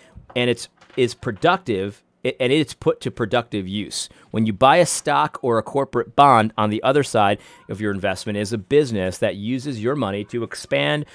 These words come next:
to create new products, to employ workers. One hopes to serve the common good. When a bank issues a mortgage, it makes a loan to a homeowner who borrows money to buy a house. The investor earns a return, and the borrower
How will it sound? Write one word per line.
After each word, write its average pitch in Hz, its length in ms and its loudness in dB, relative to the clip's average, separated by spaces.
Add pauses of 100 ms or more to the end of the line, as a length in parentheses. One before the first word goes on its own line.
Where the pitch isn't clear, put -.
(120)
to - 100 -10
create 104 240 -4
new 90 120 -10
products, 143 600 0 (200)
to 107 120 0
employ 92 260 0
workers. 131 640 0 (240)
One 156 200 0
hopes 123 360 4
to 127 100 -6
serve 107 260 0
the 107 80 -4
common 95 380 -4
good. 107 280 0 (240)
When 127 120 0
a 123 60 4
bank 147 360 6
issues 147 300 0
a 151 60 2
mortgage, 165 440 2
it 156 80 -4
makes 165 200 -2
a 175 60 -4
loan 170 380 -2
to 160 160 -4
a 156 100 -4
homeowner 135 560 0
who 127 100 4
borrows 113 500 8
money 101 300 2 (200)
to 110 120 0
buy 90 200 2
a 101 80 2
house. 135 340 4 (240)
The - 100 -2
investor 131 600 0 (260)
earns 160 220 4
a 160 40 0
return, 113 480 2
and 110 140 -2
the 101 60 0
borrower 113 640 4